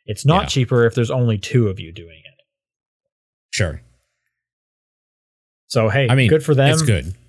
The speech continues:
Speaker 1: It, it's
Speaker 2: Yeah.
Speaker 1: great. Like, Game Pass did not have to do that. In a world where we're sure Game Pass is going to be getting more expensive, here's an option for it to be cheaper. Like,
Speaker 2: Yeah.
Speaker 1: yeah, absolutely.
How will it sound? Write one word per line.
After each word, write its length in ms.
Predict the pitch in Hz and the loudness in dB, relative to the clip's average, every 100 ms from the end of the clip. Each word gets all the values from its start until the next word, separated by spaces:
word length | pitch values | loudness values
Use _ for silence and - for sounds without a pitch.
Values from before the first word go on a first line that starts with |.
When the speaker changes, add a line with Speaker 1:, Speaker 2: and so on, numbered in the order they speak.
| _ - | _ -4
Speaker 1:
It, 260 | 147 208 - | -2 -2 -2
it's 180 | 120 | -2
Speaker 2:
Yeah. 60 | 160 | 0
Speaker 1:
great. 320 | 135 139 - | 2 0 -2
Like, 340 | 113 104 - - _ _ - 110 | -4 -4 -8 -18 _ _ -14 -4
Game 200 | 113 123 | -2 2
Pass 180 | 139 | 2
did 140 | 135 107 | 2 -2
not 180 | 110 120 | 0 0
have 140 | 135 | 0
to 80 | 123 | 0
do 100 | 131 | 0
that. 260 | 143 147 - | 2 0 -2
In 80 | 135 | 0
a 40 | |
world 280 | 127 143 147 | 4 4 4
where 180 | 139 127 | 4 4
we're 140 | 117 | 2
sure 240 | 117 - 120 | 0 0 -2
Game 260 | 110 107 | 0 -2
Pass 300 | 117 123 120 | -2 -2 -2
is 80 | 107 | -4
going 340 | 104 107 101 101 | -4 -2 -4 -6
to 140 | - | -8
be 140 | 101 98 | -8 -8
getting 320 | 101 98 87 | -6 -8 -8
more 180 | 87 110 | -10 -10
expensive, 560 | - 135 139 165 156 - | -4 -4 0 0 -2 -8
here's 260 | - - 117 | -10 -4 -2
an 80 | 120 | -2
option 340 | 101 - 135 | -4 -2 -2
for 100 | 120 123 | 0 -4
it 60 | |
to 60 | 113 | -2
be 120 | 113 | -4
cheaper. 460 | - 120 208 240 - _ _ _ _ _ _ _ _ _ _ _ _ _ _ _ | -2 -4 -2 -4 -6 _ _ _ _ _ _ _ _ _ _ _ _ _ _ _
Like, 240 | 87 82 _ - | -16 -16 _ -12
Speaker 2:
Yeah. 220 | 82 104 - _ _ | -6 -6 -6 _ _
Speaker 1:
yeah, 240 | 92 92 85 _ _ _ _ | -10 -10 -12 _ _ _ _
absolutely. 580 | 107 120 92 107 98 85 | -8 -8 -8 -8 -8 -14